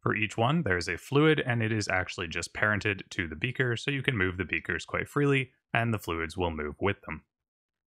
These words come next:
Now, one of the things that I did here is that if I grab any of these,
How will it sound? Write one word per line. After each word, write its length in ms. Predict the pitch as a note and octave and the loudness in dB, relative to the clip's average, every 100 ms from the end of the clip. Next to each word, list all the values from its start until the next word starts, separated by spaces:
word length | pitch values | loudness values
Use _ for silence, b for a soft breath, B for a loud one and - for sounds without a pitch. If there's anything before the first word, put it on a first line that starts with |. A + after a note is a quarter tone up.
| - | 0
Now, 220 | G#2+ G#2 | 2 4
one 160 | C3 C3 | 2 0
of 80 | A2+ | 0
the 80 | |
things 300 | A2 A#2 G#2+ | 0 0 0
that 100 | G#2+ | 0
I 100 | F#2+ | 0
did 200 | F#2 A2 | 2 0
here 300 | G2+ A#2+ D3 C3 | 0 0 0 0
is 160 | G2 | -2
that 180 | F#2 F2+ | -2 -4
if 140 | F#2+ | 0
I 100 | G#2 | 0
grab 220 | F#2 G2 G2 | 4 2 2
any 180 | C#3 C#3+ | 0 -2
of 120 | G2 | -2
these, 400 | F#2 G2+ F3 - | -2 -2 -4 -8